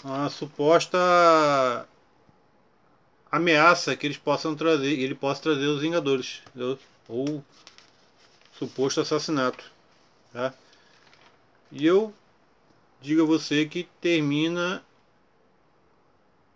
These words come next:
dá continuidade da forma bem impactante,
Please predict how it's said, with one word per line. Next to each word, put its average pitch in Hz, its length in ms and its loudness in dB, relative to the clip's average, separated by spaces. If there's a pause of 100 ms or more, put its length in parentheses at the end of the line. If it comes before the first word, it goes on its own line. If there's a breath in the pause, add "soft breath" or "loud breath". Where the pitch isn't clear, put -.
(340)
dá 135 200 -6
continuidade 139 520 -2
da 151 100 0
forma 151 260 0
bem 143 140 2
impactante, 156 720 -4